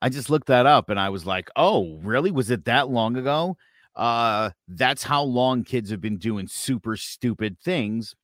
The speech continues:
on TikTok. And again, as Joe Rogan <laughs> mentioned before,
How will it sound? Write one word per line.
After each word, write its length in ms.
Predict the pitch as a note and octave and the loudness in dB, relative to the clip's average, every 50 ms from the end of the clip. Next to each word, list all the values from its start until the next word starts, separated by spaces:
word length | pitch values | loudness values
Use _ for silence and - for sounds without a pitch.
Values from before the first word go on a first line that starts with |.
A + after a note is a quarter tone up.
| _ _ _ _ _ _ _ _ | _ _ _ _ _ _ _ _
on 220 | G#2 G#2 G#2+ A2+ - | -4 -4 -4 -4 -4
TikTok. 680 | - - F3+ F3+ - - G2+ D2 A#1 - - _ _ _ _ _ _ _ _ _ _ _ - | -2 -4 -4 -4 -4 -6 -6 -6 -6 -8 -16 _ _ _ _ _ _ _ _ _ _ _ -16
And 120 | D2 E2 | -12 -12
again, 600 | F2+ F2 G#2+ D#3+ E3+ C#3+ B2+ B2 B2+ B2 G#2+ - - | -8 -4 0 0 2 2 2 0 0 -2 -4 -8 -8
as 180 | G2+ G#2+ F2 | -8 -8 -8
Joe 260 | - - A#2+ A#2 A2 G#2 | -6 -4 -4 -2 -2 -2
Rogan 400 | G#2 A2 A2 G#2+ F#2 A2 G#2 G2+ | -2 -2 -2 -2 -2 -4 -2 -2
<laughs> 20 | |
mentioned 400 | G#2 - D3+ - - G3 E3 C3+ | -2 -4 -4 0 0 0 2 2
before, 680 | C3+ D3 B2 - - A#3 B3+ B3 F3 D3 C3+ C3+ C#3 | 2 2 0 2 4 4 6 6 6 6 6 4 4